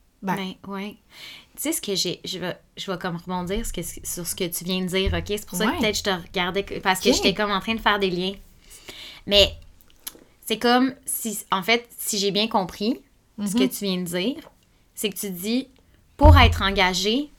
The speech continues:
Speaker 2: dans une relation, si je suis dans une relation honnête,
Speaker 1: Mhm.
Speaker 2: ça veut dire que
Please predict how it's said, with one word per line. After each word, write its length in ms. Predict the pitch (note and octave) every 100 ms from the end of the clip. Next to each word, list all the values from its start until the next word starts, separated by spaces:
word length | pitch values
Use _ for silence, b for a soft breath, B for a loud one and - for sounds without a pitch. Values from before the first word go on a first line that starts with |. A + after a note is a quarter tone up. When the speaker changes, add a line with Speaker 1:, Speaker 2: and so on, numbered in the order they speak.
| _
Speaker 2:
dans 140 | G#3 G3+
une 160 | F#3+ F#3+
relation, 540 | G3 F3+ F#3 A3 A3+ - -
si 180 | -
je 60 | D#4
suis 100 | A#3+
dans 120 | G#3+
une 140 | G3+ F#3+
relation 440 | F#3+ F3+ A3 - -
honnête, 600 | A#3+ A3+ F3 A3 F4 - - -
Speaker 1:
Mhm. 220 | G3+ B3 - _ b b b b
Speaker 2:
ça 180 | - G#3+
veut 160 | G#3
dire 420 | F#3+ G#3+ A#3 D4 D4 - _
que 300 | - G#3 A3